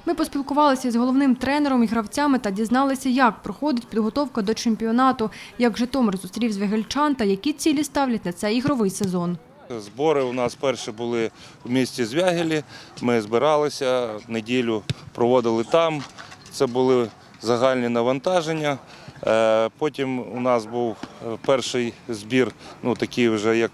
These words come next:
Speaker 2: можна сказати, один із етапів підготовки був в місті Рівному. Він складав там десь десять днів, плюс ми зіграли контрольну гру, теж були навантаження общі.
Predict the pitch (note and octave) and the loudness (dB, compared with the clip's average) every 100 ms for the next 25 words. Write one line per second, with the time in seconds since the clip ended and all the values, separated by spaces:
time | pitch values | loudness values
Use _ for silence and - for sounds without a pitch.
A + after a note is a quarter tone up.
0 | - G#2+ G#2+ - A2 A2+ G#2+ A2 G2+ A#2 | -4 -4 -4 -6 0 0 0 -4 0 2
1 | A#2 C3+ B2 A2 - - B2+ - A#2+ - | 4 6 6 4 0 0 2 2 2 0
2 | G#2 - - A2 A2 A#2+ C3 A2+ - A2 | -6 -6 -8 -6 -4 0 0 0 -2 -6
3 | G#2 A2+ G#2+ A#2+ A#2 - B2 D#3+ F#3+ F3 | -2 -2 0 0 0 0 -2 0 -2 -4
4 | D#3+ D3+ - - - - A#2 A#2+ - B2 | -4 -6 -10 -20 -18 -4 0 0 2 0
5 | A2+ A2+ G#2 A2 G#2 G2 A#2 G#2 - - | 4 2 2 -2 -2 0 0 -2 -8 -20
6 | - - - - B2 B2 A2 D#3 E3+ D#3 | -20 -20 -4 0 0 0 -2 -2 -2 -6
7 | - - - - - - A2+ A2 - B2 | -12 -20 -20 -20 -14 -2 0 0 2 2
8 | A2+ G2+ G#2 A2 A2 A#2+ A#2 A2 G2 - | 2 -2 -4 -2 2 2 4 2 -2 -10
9 | - - - - G#2+ A#2+ A#2 A2 A2 C3+ | -20 -20 -16 -8 -4 0 0 0 -4 -2
10 | E3+ F3 C#3 D3 C#3 A#2 A#2 A#2+ B2 A#2 | -2 -2 -4 0 2 0 0 2 4 2
11 | F#2 F2 A#2+ A#2 A#2 A#2+ A#2+ A#2 G#2 G#2+ | 0 -6 -4 0 0 0 2 0 0 -6
12 | G#2+ G#2 - B2 - - G#2+ | -6 -6 -4 -6 -6 -10 -12